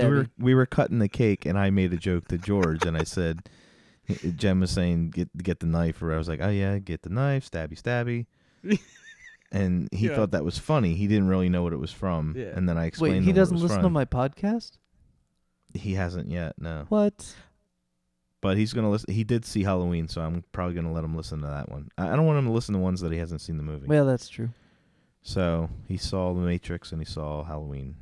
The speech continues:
Speaker 2: So I think you say stabby, stabby in Halloween.
Speaker 1: Oh,
Speaker 2: So
Speaker 1: I'm
Speaker 2: we'll
Speaker 1: sure
Speaker 2: see.
Speaker 1: I do.
Speaker 3: <laughs>
Speaker 2: <laughs> But you have a fan.
Speaker 1: Yay!
Speaker 3: Yeah, he thought stabby, stabby was
Speaker 2: He thought it was
Speaker 3: hilarious, and
Speaker 2: hilarious. He was,
Speaker 3: he's
Speaker 2: he was
Speaker 3: using
Speaker 2: trying
Speaker 3: it,
Speaker 2: to work it into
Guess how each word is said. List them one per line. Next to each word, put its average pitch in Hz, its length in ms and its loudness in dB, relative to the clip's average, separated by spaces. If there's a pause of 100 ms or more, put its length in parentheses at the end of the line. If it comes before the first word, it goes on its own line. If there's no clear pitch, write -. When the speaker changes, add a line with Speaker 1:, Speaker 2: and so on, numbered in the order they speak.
(280)
Speaker 2:
So - 340 -6
I - 60 -6
think - 240 -4
you 82 60 -6
say 80 180 -4
stabby, 69 420 -8
stabby 62 380 -10
in 64 80 -8
Halloween. - 520 -10 (100)
Speaker 1:
Oh, 135 80 -4
Speaker 2:
So 113 60 -2
Speaker 1:
I'm 113 100 -4
Speaker 2:
we'll 107 60 -8
Speaker 1:
sure 117 280 -4
Speaker 2:
see. 117 80 -6
Speaker 1:
I - 40 -6
do. 135 320 -6 (600)
Speaker 3:
<laughs> 175 300 -2
Speaker 2:
<laughs> - 920 -2
But 104 100 0
you 110 100 6
have 120 160 4
a 110 60 4
fan. 76 380 0 (300)
Speaker 1:
Yay! 185 1160 0 (500)
Speaker 3:
Yeah, 135 160 -4
he 127 160 0
thought 139 220 -2
stabby, 117 360 -4
stabby - 20 -4
was - 20 -4
Speaker 2:
He - 140 -14
thought 110 120 -2
it 107 80 -4
was 101 140 -8
Speaker 3:
hilarious, 98 600 -6
and 76 100 -8
Speaker 2:
hilarious. 76 400 -12 (100)
He 95 60 -10
was, 117 80 -6
Speaker 3:
he's 107 320 -10
Speaker 2:
he 101 120 -8
was 110 180 -6
Speaker 3:
using 104 100 -8
Speaker 2:
trying 101 200 0
Speaker 3:
it, - 20 0
Speaker 2:
to 95 80 2
work 90 260 -2
it 87 80 -2
into 82 240 -2